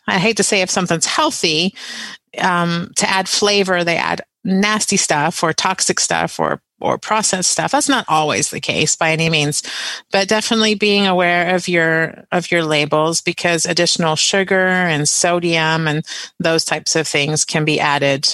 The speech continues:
um, in. So the last thing before I open it up, you know, for questions is, um, I, I do suggest, or I do use in my daily life, protein powder.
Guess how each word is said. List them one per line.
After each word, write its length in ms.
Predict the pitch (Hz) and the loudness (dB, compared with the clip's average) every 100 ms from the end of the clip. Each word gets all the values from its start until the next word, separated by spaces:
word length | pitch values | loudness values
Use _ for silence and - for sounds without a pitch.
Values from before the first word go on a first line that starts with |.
| - | -2
um, 420 | 170 160 139 147 156 - - | 0 0 0 -2 -4 -8 -2
in. 340 | 165 147 147 - - - - - _ | 0 0 -4 -6 -10 -10 -12 -14 _
So 500 | - - 202 180 180 - | -4 0 2 2 0 0
the 140 | 233 | 0
last 400 | 254 269 349 - | 2 0 -2 0
thing 220 | 254 240 | 2 2
before 240 | 233 - 220 | 2 0 0
I 140 | 202 | 0
open 200 | 220 208 | 0 2
it 80 | 185 | 2
up, 240 | 175 - - - | 0 -4 -14 -4
you 160 | 214 | 0
know, 140 | 196 180 | 0 0
for 160 | 196 | -2
questions 720 | 185 180 175 - 226 226 226 - | -2 0 0 2 2 4 2 0
is, 500 | 190 185 185 185 - 185 | 0 2 2 0 -2 0
um, 460 | 180 170 170 175 - - - - - - _ _ - | 0 0 0 -2 -6 -12 -8 -6 -8 -12 _ _ -6
I, 120 | - - | -6 -4
I 180 | 226 269 | 0 0
do 680 | 226 214 196 196 202 214 214 | 2 2 4 4 2 2 -2
suggest, 880 | - - 208 190 175 180 - - - | -2 0 0 0 0 0 0 -2 -2
or 220 | - 175 170 | 0 2 2
I 200 | 190 202 | 0 0
do 420 | 185 190 185 185 | 2 2 2 0
use 300 | 185 180 175 | 2 2 2
in 160 | 175 | 2
my 180 | 175 170 | 0 0
daily 280 | 175 170 170 | 2 2 2
life, 360 | 160 160 165 - | 2 0 -2 -4
protein 480 | 175 160 170 160 151 | -2 0 0 -2 -4
powder. 680 | - - 165 151 143 170 | -4 0 0 0 -2 -2